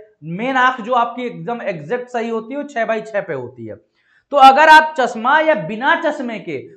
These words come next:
छह by नौ और छह by बारह है आपकी आंख, तो आप एलिजिबल हो बी वन जहां जहां आपको मांगेगा। साथ ही साथ आपका जो पावर का लेंस होना चाहिए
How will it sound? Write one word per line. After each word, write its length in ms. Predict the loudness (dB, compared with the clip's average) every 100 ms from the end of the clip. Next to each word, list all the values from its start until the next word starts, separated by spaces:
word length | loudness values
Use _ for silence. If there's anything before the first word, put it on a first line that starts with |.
| _
छह 240 | -4 4 6
by 200 | 8 6
नौ 120 | 6
और 180 | 2 2
छह 220 | -2 -6 -4
by 180 | -4 -2
बारह 420 | 0 2 2 0
है 160 | 2 2
आपकी 400 | 0 -2 -10 -6
आंख, 240 | -4 -4 -6 -20 _ -4
तो 60 | 2
आप 300 | 6 4 4
एलिजिबल 600 | -2 -2 -6 -2 0 4
हो 240 | 6 6 4 2 -12 -10
बी 200 | -8 -4
वन 220 | -4 -2
जहां 320 | -2 0 0 0
जहां 220 | 0 2
आपको 320 | 2 0 -8 -6
मांगेगा। 540 | -4 -4 -6 -8 -10 -12 _ _
साथ 320 | 6 6 8
ही 100 | 2
साथ 400 | 2 4 4 0 -16 -4
आपका 300 | -2 -2 -4
जो 140 | -6 -8 -2
पावर 320 | 0 2 0
का 120 | -2
लेंस 300 | -4 -4 -6 -8
होना 200 | -6 -6
चाहिए 380 | -4 -4 0